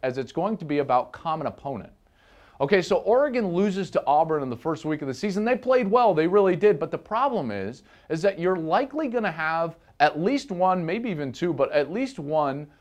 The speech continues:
one-loss team out of the S E C that is not the S E C champion. There's a really good chance that if that is L S U or Alabama, then both of those teams would have a win over Auburn.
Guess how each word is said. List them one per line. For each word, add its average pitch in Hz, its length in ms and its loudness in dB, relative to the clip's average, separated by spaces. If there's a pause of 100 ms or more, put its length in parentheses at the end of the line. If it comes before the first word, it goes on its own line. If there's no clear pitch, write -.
one-loss 180 840 0
team 190 280 -4
out 151 120 0
of 139 60 -4
the 139 120 0
S 160 180 -4
E 156 80 -6
C 165 280 -6
that 139 180 -2
is 120 180 -2
not 139 540 -8 (220)
the 143 160 0
S 156 180 -2
E 156 80 -4
C 147 240 -8
champion. 139 680 -12 (600)
There's 185 240 4
a 196 80 6
really 185 460 4
good 175 280 2
chance 143 640 -10 (280)
that 143 460 2
if 170 240 0
that 180 200 6
is 156 200 -2
L 156 160 4
S 165 220 -2
U 160 340 -2
or 143 240 2
Alabama, 139 640 2
then 120 220 -4
both 143 260 -2
of 156 80 -8
those 139 220 -2
teams 143 320 -8
would 127 120 -4
have 127 180 -2
a 120 80 0
win 156 400 -2
over 143 420 2
Auburn. 123 400 4